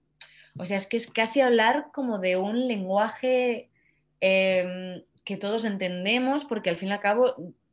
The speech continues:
lo que transmiten las canciones son sensaciones. Entonces, no sé cuál es la forma como sencilla de, de explicarlo, porque realmente es una pregunta muy sencilla, pero que tiene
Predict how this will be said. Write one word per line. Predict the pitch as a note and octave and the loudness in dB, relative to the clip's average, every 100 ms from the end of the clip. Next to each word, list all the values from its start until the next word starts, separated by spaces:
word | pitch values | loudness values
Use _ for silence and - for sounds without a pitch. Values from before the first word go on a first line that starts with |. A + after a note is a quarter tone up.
| _ | _
lo | F3+ F#3 | -6 -4
que | F3+ | -4
transmiten | F3 E3+ E3 F3 A#3 | -4 -4 -4 -6 -4
las | A3+ | -6
canciones | - F3+ G3+ | -8 -10 -8
son | G3+ | -8
sensaciones. | G#3+ A#3+ E3 - E3 G#3+ D3+ D#3 _ - - - - - _ _ | -6 -6 -8 -10 -8 -6 -8 -12 _ -20 -20 -20 -20 -20 _ _
Entonces, | F#3+ F#3+ G#3 G3+ - D#3+ D#3 - - | -6 -2 -2 -2 -2 -2 -2 -10 -8
no | F#3 F#3+ G#3+ | -2 0 2
sé | G#3 B3+ B3+ | 2 2 4
cuál | A#3 A#3 | 4 6
es | A#3 A#3 | 4 2
la | G#3+ | -2
forma | - G3+ G#3 A#3 B3 | -2 -2 0 0 0
como | A#3+ G3 | -2 -6
sencilla | F#3 F3 E3 - F3+ F#3+ B3+ | -4 -6 -6 -8 -4 0 0
de, | A#3 F3+ D#3+ | 2 2 2
de | E3+ E3+ | 0 -4
explicarlo, | E3+ E3+ D#3+ F3 A3+ | -4 -6 -4 -2 -2
porque | A#3+ G3+ F3 | -4 -6 -4
realmente | E3+ F3 F#3 F#3+ B3 - | -4 -4 -6 -2 -2 -2
es | F3+ | -6
una | F#3+ | -6
pregunta | F#3 F3 F3 | -6 -6 -8
muy | G3 | -6
sencilla, | G3+ F#3+ F#3+ A#3+ | -8 -8 -8 -4
pero | A#3 F3+ | -2 -2
que | E3 D3+ - - - | -4 -6 -8 -16 -20
tiene | - D#3+ F3+ G3+ | -12 -4 -2 -2